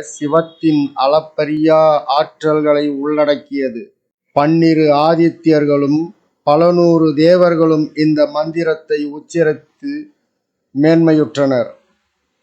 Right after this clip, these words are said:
நமசிவாய மந்திரத்தில் சி என்ற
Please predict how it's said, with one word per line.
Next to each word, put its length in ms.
நமசிவாய 960
மந்திரத்தில் 840
சி 240
என்ற 260